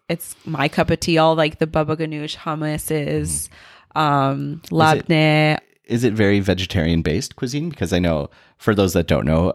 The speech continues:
Speaker 2: uh, Adele is pescatarian, so the only meat she eats is fish. So was the diet, was your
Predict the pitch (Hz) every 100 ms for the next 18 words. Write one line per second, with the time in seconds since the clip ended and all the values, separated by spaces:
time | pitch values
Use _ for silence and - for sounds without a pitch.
0 | - 78 - 92 90 82 87 - - -
1 | 113 - 80 80 104 87 85 85 80 82
2 | 82 - - - 82 - 71 - 143 -
3 | - - _ - 95 92 80 95 85 92
4 | 82 80 78 - _ - 98 90 95